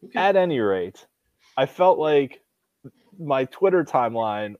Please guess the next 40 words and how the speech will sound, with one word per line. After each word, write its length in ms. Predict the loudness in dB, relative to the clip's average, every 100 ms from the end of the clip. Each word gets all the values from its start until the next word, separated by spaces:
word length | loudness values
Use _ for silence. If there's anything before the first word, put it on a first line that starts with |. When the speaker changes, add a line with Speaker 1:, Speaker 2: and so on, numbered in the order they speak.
| _
Speaker 2:
was 320 | -4 -4 -2
like 280 | -2 -4 -4
watching 560 | -2 -2 -2 -4 -4 -4
that 220 | -6 -6
scene 300 | -8 -6 -4
in 100 | -6
Fantasia 840 | -6 -8 -8 -4 -2 -2 -2 -4 -4 -12 -6
where 160 | -4 2
Mickey 320 | 0 0 -2
Mouse 320 | 0 0 0
gets 220 | -2 0
all 120 | 0
the 120 | 0 -2
broomsticks 640 | -2 -2 -2 -4 -6 -6
to 100 | -14
carry 360 | -4 0 2 0
the 80 |
water 380 | 2 2 2 2
for 440 | -2 0 2 2 -2
him, 160 | -10 _ _ _ _
of 140 | -4 0
just 260 | 0 -2
people 320 | -2 -2 0 -2
being 220 | 0 0
like, 200 | 0 0
"No, 220 | 4 6
this 240 | 6 2
Steelers 400 | -2 2 2 0
player 200 | 2 4
is 100 | 4
actually 340 | 2 0 -2 0
good. 240 | 2 2
I'm 120 | 2
gonna 160 | -4 -6
carry 360 | -4 -2 0 0
the 80 |
water 340 | 2 0 0 -2
for 300 | -2 0 2
them 220 | 2 0
and, 200 | -4 -6